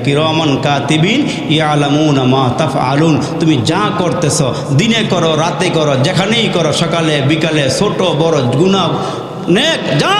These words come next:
করো, সব কিছু আমলনামার মধ্যে ফেরেশতারা লিখতেছেন। সময় স্বল্পতার কারণে বলা যাইতেছে না। আমলনামাটা কত বড় হবে জানেন? এই যে আমাদের হায়াতের জীবনের ফিরিস্তি, আল্লাহ সব লেখায় নিতেছেন। কয়, হাসরের ময়দানে একটা আমলনামা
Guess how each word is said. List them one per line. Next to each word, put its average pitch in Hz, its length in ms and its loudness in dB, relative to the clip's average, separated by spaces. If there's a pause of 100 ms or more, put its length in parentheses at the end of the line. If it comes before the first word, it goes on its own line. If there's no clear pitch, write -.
(140)
করো, 269 160 0 (260)
সব 330 260 0 (100)
কিছু 214 200 0
আমলনামার 175 440 0
মধ্যে 139 340 0 (220)
ফেরেশতারা 147 440 0
লিখতেছেন। 123 580 0
সময় 143 340 0
স্বল্পতার 127 480 -2
কারণে 131 240 0
বলা 143 220 0
যাইতেছে 135 440 0
না। 135 80 -2 (360)
আমলনামাটা 151 720 0 (140)
কত 170 160 0
বড় 160 260 2
হবে 123 240 0
জানেন? 139 380 0 (480)
এই 156 120 2
যে 139 120 2
আমাদের 143 340 0
হায়াতের 135 420 0
জীবনের 135 320 2
ফিরিস্তি, - 640 0 (200)
আল্লাহ 143 220 0
সব 170 380 0
লেখায় 143 320 0
নিতেছেন। 131 500 0 (200)
কয়, 139 80 -2
হাসরের 135 480 0
ময়দানে 127 420 2
একটা 123 240 0
আমলনামা 160 500 2